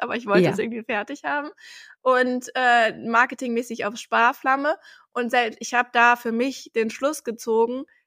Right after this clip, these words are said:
Speaker 1: dass ich das unglaublich anstrengend finde, was das Marketing angeht, weil man so viel Marketing machen muss und so viel aktiv,
Speaker 2: Ja.
Speaker 1: ähm, posten muss und,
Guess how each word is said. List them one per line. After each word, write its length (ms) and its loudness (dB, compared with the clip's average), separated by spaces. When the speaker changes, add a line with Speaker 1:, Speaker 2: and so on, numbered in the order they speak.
Speaker 1:
dass 200 -2
ich 100 -10
das 300 -4
unglaublich 960 0
anstrengend 760 -2
finde, 500 0
was 400 2
das 180 -4
Marketing 500 0
angeht, 360 0
weil 100 2
man 340 0
so 460 -2
viel 320 -2
Marketing 520 0
machen 240 -4
muss 180 -4
und 180 -2
so 160 0
viel 160 -6
aktiv, 640 -2
Speaker 2:
Ja. 200 6
Speaker 1:
ähm, 300 -2
posten 420 2
muss 300 0
und, 420 -4